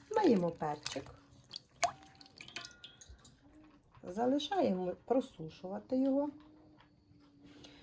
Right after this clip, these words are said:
Коли він просох, накладаємо, ось сухенький уже, накладаємо тісненько в баночки. Можна будь-якого розміру, який вам, е, потрібен.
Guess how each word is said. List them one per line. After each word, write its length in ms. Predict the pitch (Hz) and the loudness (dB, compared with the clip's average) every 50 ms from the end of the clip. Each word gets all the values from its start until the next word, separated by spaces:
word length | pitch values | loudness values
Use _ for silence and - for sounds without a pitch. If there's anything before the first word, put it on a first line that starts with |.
| - - _ | -20 -20 _
Коли 340 | - - 196 190 190 196 196 | -6 -2 0 0 2 0 0
він 320 | 190 196 196 208 214 202 170 - | 0 0 0 0 -2 -4 -6 -8
просох, 540 | - 202 214 240 233 - - 494 523 - - - - - - - - - - - - - - - | -4 0 0 0 2 4 4 4 2 2 -2 -18 -20 -20 -20 -20 -20 -18 -16 -16 -14 -12 -6 -2
накладаємо, 1000 | 190 196 202 - - 226 247 262 254 359 403 403 320 208 175 165 165 156 160 175 170 - - - - - - - - - - _ - - - | 0 0 0 0 0 0 2 4 4 6 6 6 6 6 4 4 2 0 -2 -4 -8 -10 -16 -20 -20 -20 -20 -20 -20 -20 -20 _ -20 -10 -6
ось 240 | 196 165 156 - - | -6 -6 -6 -8 -12
сухенький 800 | - - 170 165 - 170 160 151 151 147 - 165 - 240 262 285 | -14 -14 -14 -10 -8 -8 -8 -8 -8 -10 -12 -12 -10 -8 -8 -8
уже, 240 | 320 311 311 320 339 - - - - - - - - | -8 -8 -8 -10 -10 -12 -18 -20 -20 -20 -20 -10 -6
накладаємо 760 | 403 466 466 - 466 480 466 453 466 453 403 254 208 185 175 170 | -4 -4 -2 0 0 0 2 2 4 4 4 4 2 0 -2 -2
тісненько 880 | 165 - 208 196 - - - 196 180 165 156 165 170 - - 170 170 180 - - - - - | -4 -4 -6 -6 -6 -4 -2 -2 -2 -2 -2 -4 -6 -8 -8 -8 -8 -10 -12 -16 -10 -4 -2
в 280 | 302 320 339 349 311 | -2 0 0 0 -2
баночки. 1120 | 226 165 160 165 156 151 151 156 156 156 156 165 175 196 208 - - - - - 339 359 349 - _ _ _ _ _ _ _ _ _ - | -2 -4 -6 -6 -6 -6 -6 -6 -6 -4 -4 -4 -4 -4 -6 -10 -14 -14 -8 -6 -4 -4 -6 -8 _ _ _ _ _ _ _ _ _ -2
Можна 360 | 440 403 359 311 - 240 214 | 0 0 0 0 -2 -4 -4
будь-якого 720 | 208 190 185 180 190 196 180 170 180 175 - 175 170 175 | -4 -6 -8 -6 -6 -6 -6 -6 -10 -14 -12 -8 -6 -4
розміру, 400 | 170 170 170 170 170 180 180 180 | -2 -2 -4 -4 -6 -6 -4 -4
який 300 | 180 180 - - 196 185 | -4 -4 -6 -6 -6 -4
вам, 240 | 175 175 175 180 185 - - - - - - - - _ _ _ - | -4 -4 -4 -6 -8 -12 -18 -20 -20 -20 -20 -20 -20 _ _ _ -8
е, 280 | - 185 190 190 92 | -6 -4 -4 -4 -6
потрібен. 640 | - - 185 175 - - 180 180 170 165 170 175 | -6 -8 -10 -8 -8 -8 -6 -6 -6 -4 -6 -6